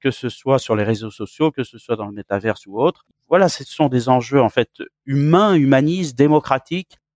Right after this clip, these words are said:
qui sont absolument essentiels si on ne veut pas aller dans un monde, euh, totalement, euh,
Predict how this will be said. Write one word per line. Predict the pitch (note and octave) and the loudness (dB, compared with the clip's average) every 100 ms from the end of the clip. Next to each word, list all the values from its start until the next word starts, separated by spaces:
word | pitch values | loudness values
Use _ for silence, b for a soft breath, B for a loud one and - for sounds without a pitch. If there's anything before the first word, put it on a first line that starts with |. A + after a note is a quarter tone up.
| _ | _
qui | - | -12
sont | B2 - C#3 A#2+ | -12 -4 0 0
absolument | G#2+ - D3 B2 A#2+ | 0 0 0 2 0
essentiels | A2 A#2+ - C3+ D3 E3 | 0 -4 -2 0 2 0
si | - - - D3 D3+ C#3+ - | -6 -16 -14 -12 -6 -6 -6
on | A2 | -12
ne | G#2+ | -10
veut | G#2 G#2+ | -12 -10
pas | G2+ - C3 C#3 | -4 2 4 4
aller | - G#2+ G#2 B2 | 2 0 -2 -4
dans | G#2+ G2+ | -6 -6
un | G2+ | -6
monde, | G#2+ A#2+ A#2+ G2 | -4 -8 -10 -12
euh, | F2+ E2+ - - | -14 -14 -18 -18
totalement, | - C3 B2 A2+ A2+ A#2 A2 | -12 -6 -2 -4 -4 -6 -4
euh, | F2+ E2+ | -6 -8